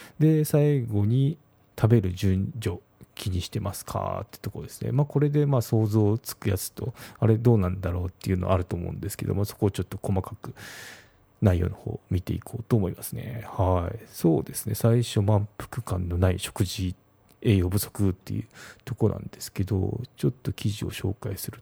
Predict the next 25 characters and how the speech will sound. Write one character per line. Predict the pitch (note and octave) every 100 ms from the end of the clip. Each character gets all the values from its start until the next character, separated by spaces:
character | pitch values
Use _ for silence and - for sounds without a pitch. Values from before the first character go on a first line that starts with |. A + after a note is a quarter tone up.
| -
と、 | C3 A#2+ - _ _ _ _ _ _ _ _ _ _ _ _ _ _ _ _ _ -
そ | B2+
う |
で |
す | G2
ね。 | F2+
一 | G#2
食 | D#3+ C#3+ D3
分 | D3 C#3+ C#3+
の | D#3 D#3+
食 | - G#2+
事 | F#2+
が | F#2 - - _ - -
き | -
ゅ |
う | C3+
り | -
だ | E2+
け | -
と |
か、 | - - -
あ |
と | A#2 F#2+
流 | F#2 G2 G2
行 | - G#2+ G2+ G2 G2+